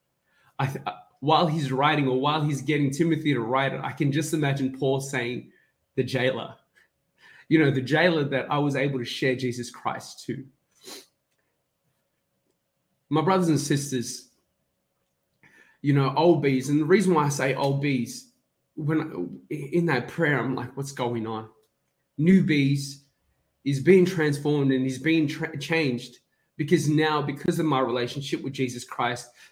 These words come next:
because of the experience that I've had, ha-, having a personal saving relationship with Jesus Christ, I'm starting to understand the Beatitudes. I'm starting to understand that God gave us a game changer, that God said, "With me and a relationship with me,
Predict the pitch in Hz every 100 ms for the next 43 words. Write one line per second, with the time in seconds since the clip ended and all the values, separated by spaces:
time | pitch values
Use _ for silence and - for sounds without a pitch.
0 | _ 147 139 196 196 160 143 143 135 -
1 | - 160 151 139 147 135 131 - 143 139
2 | - - 147 151 - 175 160 131 120 -
3 | 190 185 151 131 151 147 143 131 127 131
4 | 131 - - - _ - 147 143 156 135
5 | 131 - 147 - - - - 151 - 175
6 | 180 139 - 143 143 139 - 143 135 123
7 | - - - 135 139 135 131 - 131 123
8 | - 139 - 165 175 151 - 151 143 139
9 | - 170 160 143 135 - 143 143 160 160
10 | 147 160 156 147 143 139 139 147 151 135
11 | 127 113 - - 160 147 160 160 - 160
12 | 139 139 202 - 196 202 165 160 160 160
13 | 170 175 180 - 175 156 147 156 170 208
14 | -